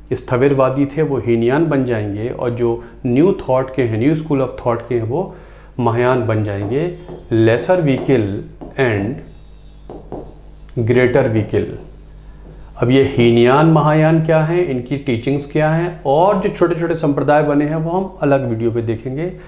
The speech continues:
और यहाँ पर संस्कृत का इस्तेमाल शुरू हो गया है, ये याद रखेंगे। महायान बुद्धिस्ट ने संस्कृत का इस्तेमाल शुरू कर दिया है पाली की जगह,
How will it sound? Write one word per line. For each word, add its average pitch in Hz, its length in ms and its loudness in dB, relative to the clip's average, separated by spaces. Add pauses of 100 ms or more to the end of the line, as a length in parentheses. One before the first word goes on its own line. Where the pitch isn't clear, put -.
(380)
और 135 120 2
यहाँ 123 380 2
पर 196 160 2
संस्कृत 156 580 0
का 180 60 2
इस्तेमाल 147 440 0
शुरू 123 260 -4
हो 113 180 0
गया 110 180 0
है, 104 300 -2
ये 117 60 -6
याद 120 240 0
रखेंगे। 151 460 -4 (400)
महायान 127 440 2
बुद्धिस्ट 143 560 -2
ने 131 140 -2
संस्कृत 139 520 -2
का 165 60 0
इस्तेमाल 131 380 -2
शुरू 120 220 0
कर 117 140 -2
दिया 110 200 0
है 117 140 -2
पाली 110 260 0
की 135 140 -4
जगह, 139 420 -4